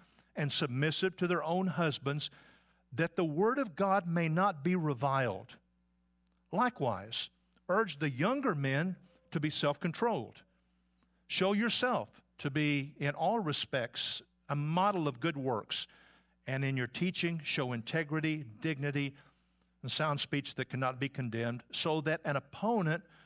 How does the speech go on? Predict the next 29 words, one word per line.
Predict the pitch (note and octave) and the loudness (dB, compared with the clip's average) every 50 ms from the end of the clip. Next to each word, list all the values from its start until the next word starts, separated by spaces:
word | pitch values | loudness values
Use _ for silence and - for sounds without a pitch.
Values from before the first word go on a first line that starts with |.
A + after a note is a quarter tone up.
| - _ - | -20 _ -2
may | D3 D3 C#3+ | 0 0 0
be | B2+ C3+ | 0 -2
put | - - F#3 F#3 - | -2 -2 -4 -4 -4
to | - | -4
shame, | D3 - - - - G3 A3 G#3 F#3 F3 E3+ | -2 -2 0 0 0 2 2 2 2 2 2
having | D#3 D3+ D#3 C#3 C#3 C3+ C#3 | 2 2 2 2 0 -2 0
nothing | D3 G3 G3+ - G#3+ G#3 G#3+ - | 0 0 0 0 -2 -4 -4 -4
evil | - A3 G3+ G3+ F3 D3 D3+ D#3 | -2 0 0 0 0 -2 -4 -4
to | - D#3+ | -4 -4
say | C#3+ - - E3 E3+ E3+ | -4 -2 0 0 2 2
about | D#3+ C#3 C3+ B2+ B2+ B2 | 0 2 2 2 2 2
us. | A#2 G#2 G#2 - - - - - _ _ _ _ _ _ _ _ _ _ _ _ _ _ - | 0 -2 -2 -4 -4 -6 -6 -8 _ _ _ _ _ _ _ _ _ _ _ _ _ _ -6
Slaves | - - - - - F3 G3+ G#3 F#3 F3 E3+ F3+ F3 E3+ - - - | -4 -4 -2 -2 0 2 2 4 4 4 4 2 2 0 -6 -6 -2
are | - D#3 D#3 D#3 | 0 2 2 2
to | D3 | 2
be | B2+ C3+ C3+ | 0 -2 -2
submissive | B2+ - - - C#3 A#2+ B2+ B2+ C3+ D3+ D#3 - - F#3 F3 - | -2 -2 -2 -2 -2 -2 -2 0 0 0 -2 0 -2 -4 -2 -2
to | - E3 | -2 -2
their | D3+ D#3 D#3 D#3+ | 0 0 0 0
own | D3+ D#3+ F3 E3+ | 0 0 0 0
masters | D#3+ C#3+ C3 B2 - - - D#3 D3+ D3 - - _ | 0 0 0 0 -2 -2 -2 -2 -4 -4 -6 -8 _
in | D3+ C#3+ B2 | -4 -2 0
everything, | A#2+ C3 C#3+ F#3 G#3 - - C3+ C3+ D3 F3+ G3+ G3 - - - - _ _ _ _ _ _ _ _ _ | 0 0 0 0 -2 -2 -2 -2 0 0 -2 -2 -4 -8 -14 -20 -20 _ _ _ _ _ _ _ _ _
they | - D3+ | 0 2
are | D3 D3 D3+ | 4 4 4
to | D3 C#3 | 2 2
be | C#3 C3+ C3+ C3+ | 2 0 0 0
well-pleasing, | C#3 A#2 B2 C3 D3+ D#3+ - - - - D#3+ E3 E3+ E3+ C3+ E3 G#3 A3 G#3 D3+ | -2 0 0 0 0 0 -2 -6 -4 0 2 2 2 2 2 2 0 0 0 0
not | B2+ B2+ C#3 C#3+ | 0 0 0 0